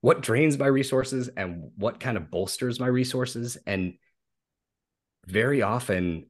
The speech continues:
w-, we just kind of say, like, "Oh, well, I only have so much, like, of my own internal battery available right now. And, you know, where am I gonna put it? How do I," like, and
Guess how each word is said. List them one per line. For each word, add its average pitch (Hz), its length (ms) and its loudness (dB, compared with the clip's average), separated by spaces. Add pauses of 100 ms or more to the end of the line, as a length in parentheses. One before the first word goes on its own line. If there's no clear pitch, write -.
w-, 90 200 -8 (140)
we 101 200 2
just 117 240 0
kind 113 160 0
of 101 80 2
say, 98 180 2
like, 92 200 -2
"Oh, 95 180 -2 (100)
well, 101 380 0
I 104 100 0
only 123 200 4
have 110 180 -2
so - 400 -2
much, - 420 -4
like, 90 200 0
of 85 120 -6
my 90 220 -2
own 92 220 -2
internal 87 360 -4
battery 82 420 -2
available 85 440 -2
right 90 240 -2
now. 95 420 -2
And, 87 380 -6 (880)
you 104 160 -2
know, 85 140 2
where 113 340 4
am 117 80 4
I 113 80 2
gonna 104 160 2
put 92 220 -2
it? 92 120 -4
How - 140 -6
do 98 100 0
I," 95 140 -4
like, 98 160 -6
and 90 220 -4